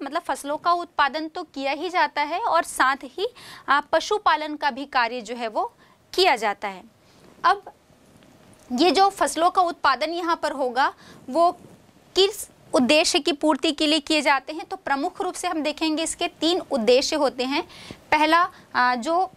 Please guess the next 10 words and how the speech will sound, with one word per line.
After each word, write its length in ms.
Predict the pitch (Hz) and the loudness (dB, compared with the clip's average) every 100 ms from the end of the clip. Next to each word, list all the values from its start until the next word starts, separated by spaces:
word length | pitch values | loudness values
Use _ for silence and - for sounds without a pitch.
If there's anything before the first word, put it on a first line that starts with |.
| - | -6
स्थानीय 520 | 302 - - 285 370 | -6 -2 0 2 2
बाजार 440 | 359 302 262 294 294 | 2 2 4 2 0
वहाँ 380 | 285 285 285 294 | -2 -2 -2 -4
का 60 | 262 | -6
होता 360 | 254 233 294 | -4 -2 -2
है, 180 | 285 294 | -2 -4
उस 280 | 403 311 294 | -6 -8 -10
स्थानीय 460 | 285 - 262 311 | -8 -4 -2 0
बाजार 400 | 330 294 285 294 | 0 2 2 0
में, 220 | 294 320 | 0 -6